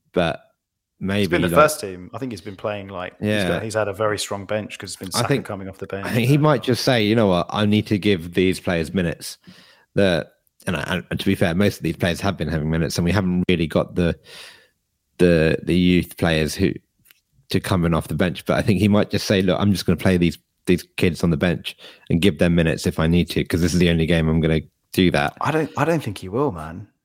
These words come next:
Speaker 1: You think,
Speaker 2: I don't, I
Speaker 1: you
Speaker 2: don't
Speaker 1: think
Speaker 2: think
Speaker 1: he'll
Speaker 2: so.
Speaker 1: play
Speaker 2: I
Speaker 1: a
Speaker 2: think he'll
Speaker 1: strong
Speaker 2: go
Speaker 1: team?
Speaker 2: pretty strong. Like, who,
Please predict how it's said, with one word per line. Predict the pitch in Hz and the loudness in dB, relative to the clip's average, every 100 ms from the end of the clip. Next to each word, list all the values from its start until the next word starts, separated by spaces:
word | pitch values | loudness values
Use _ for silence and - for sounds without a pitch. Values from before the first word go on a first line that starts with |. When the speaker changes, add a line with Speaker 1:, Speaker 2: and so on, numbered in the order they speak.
| - | -8
Speaker 1:
You | 101 | -2
think, | 135 | 0
Speaker 2:
I | 127 | -2
don't, | |
I | 127 | -8
Speaker 1:
you | |
Speaker 2:
don't | - - 123 | -14 -12 -6
Speaker 1:
think | 151 | -2
Speaker 2:
think | 107 98 | 0 0
Speaker 1:
he'll | 110 | 0
Speaker 2:
so. | 104 92 92 | -2 -10 -4
Speaker 1:
play | 123 | 0
Speaker 2:
I | 113 | 2
Speaker 1:
a | |
Speaker 2:
think | 196 | 2
he'll | 165 | 2
Speaker 1:
strong | 139 | 4
Speaker 2:
go | 120 | 4
Speaker 1:
team? | |
Speaker 2:
pretty | 143 135 | 4 2
strong. | 220 - - | 2 -4 -2
Like, | 165 156 | 2 2
who, | 139 175 | 4 6